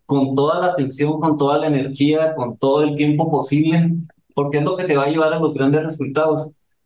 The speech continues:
Entonces, en ese sentido, si, si son, no te preocupes en hacer demasiadas cosas en un día,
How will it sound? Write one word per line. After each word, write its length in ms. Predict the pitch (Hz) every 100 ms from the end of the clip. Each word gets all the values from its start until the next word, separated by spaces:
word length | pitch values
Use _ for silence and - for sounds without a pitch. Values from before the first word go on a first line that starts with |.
| _
Entonces, 340 | - 156 160 165
en 100 | 151
ese 220 | 156 185
sentido, 680 | 170 143 185 175 156 147 147 - _ _ -
si, 480 | - 143 135 135 135
si 280 | 135 - 135
son, 600 | - 165 185 196 202 -
no 280 | 165 156 160
te 80 | 175
preocupes 500 | - 151 156 160 165
en 140 | 160
hacer 420 | 135 - 151 151 151 - _ _ -
demasiadas 580 | 143 147 135 131 156 165
cosas 320 | 170 185 180
en 120 | 151 151
un 120 | 170
día, 400 | 185 190 180